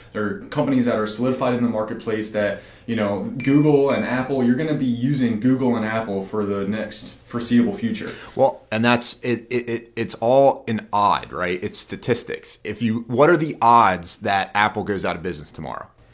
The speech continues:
Speaker 1: Very slim.
Speaker 2: Would anybody make that bet? If I, if I said, "I'll bet you a million dollars that, um, Apple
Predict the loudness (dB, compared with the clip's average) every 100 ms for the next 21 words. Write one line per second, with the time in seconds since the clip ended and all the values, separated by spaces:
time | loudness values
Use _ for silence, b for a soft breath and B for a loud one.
0 | -20 -10 -2 0 0 -4 -8 -2 2 2
1 | 2 2 4 8 6 6 4 2 2 0
2 | 0 -4 -10 -10 _ _ -12 2 6 6
3 | 6 -4 4 6 6 6 4 2 B B
4 | B 6 8 6 4 4 4 4 0 -2
5 | 2 4 4 4 8 10 10 8 2 -4
6 | -8 -14 b b b 2 4 4 2 -2
7 | -12 _ _ _ -2 0 2 0 -4 -12
8 | _ _ _ -16 -16 _ _ 6 6 6
9 | 6 4 0